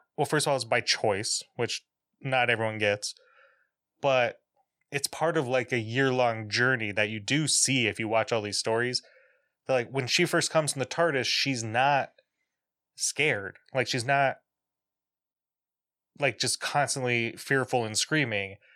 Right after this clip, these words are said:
It's this year from hell of going to all these bases and having all these monsters chase them, where she's just like, "Fuck this." <laughs> Like, "I'm just scared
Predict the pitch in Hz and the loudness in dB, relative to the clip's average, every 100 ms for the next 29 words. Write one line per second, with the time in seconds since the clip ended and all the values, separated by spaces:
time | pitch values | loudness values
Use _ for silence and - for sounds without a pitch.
0 | _ - 143 135 135 127 131 - 139 113 | _ -6 -4 -2 -2 0 0 -2 -4 -6
1 | 123 151 151 - 117 - - 143 101 98 | 0 2 2 0 -2 -2 0 2 2 -2
2 | - _ _ _ _ - 117 143 135 127 | -6 _ _ _ _ -6 -2 0 0 0
3 | - 117 135 123 120 110 - 131 131 123 | 0 0 0 0 -4 -6 -2 0 0 -2
4 | 110 110 110 117 117 117 113 104 107 110 | -2 -2 0 0 0 0 -2 -6 -2 0
5 | 135 - 117 - 113 101 - 104 98 104 | 0 -2 -4 -2 -2 -2 -2 -2 -4 -8
6 | _ - _ - 127 - 127 131 - 123 | _ -20 _ -4 0 0 0 -2 2 0
7 | - - - - 151 175 - - - 113 | 0 -18 -16 -2 0 0 -4 -20 -16 -6
8 | 113 160 - - - - 190 156 - 156 | 0 0 2 0 0 -4 -4 -2 0 0
9 | 143 - 160 170 - - 196 170 151 | 0 0 2 2 2 0 0 2 0